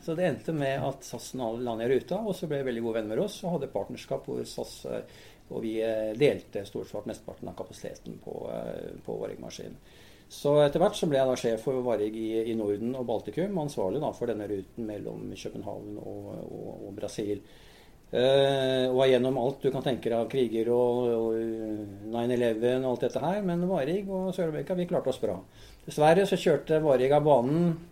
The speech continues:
økonomisk i to tusen og seks, og da måtte vi rydde opp et års tid her hjemme og få alt på plass før, eh, før vi måtte begynne, før jeg tenkte andre baner.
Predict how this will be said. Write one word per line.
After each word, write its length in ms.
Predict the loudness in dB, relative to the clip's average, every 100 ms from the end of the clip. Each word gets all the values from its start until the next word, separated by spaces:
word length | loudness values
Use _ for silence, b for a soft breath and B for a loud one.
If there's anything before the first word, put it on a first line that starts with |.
| -14 -10 -2
økonomisk 560 | 0 4 2 2 -2
i 40 | -4
to 100 | -2
tusen 280 | -2 -2 -2
og 60 | 0
seks, 320 | 0 0 -6 -10 -4
og 460 | -2 0 0 -4 B B -20 -4
da 300 | 2 4 4
måtte 240 | 2 -2
vi 140 | 2 4
rydde 220 | 8 8
opp 260 | 8 4 2
et 240 | 4 4
års 160 | 2 4
tid 320 | 6 6 4
her 380 | 2 2 2 2 4
hjemme 340 | 4 4 2 0 0
og 160 | -2 -2
få 140 | -2
alt 120 | -2 -2
på 80 | 2
plass 240 | 2 2 -2
før, 320 | 0 2 4
eh, 320 | 2 0 -2 -2
før 240 | 0 0 0
vi 80 | -4
måtte 240 | -4 -4
begynne, 380 | -2 -2 -2 -2
før 140 | -2
jeg 40 | 0
tenkte 180 | 0 2
andre 160 | 2 0
baner. 400 | -2 0 -2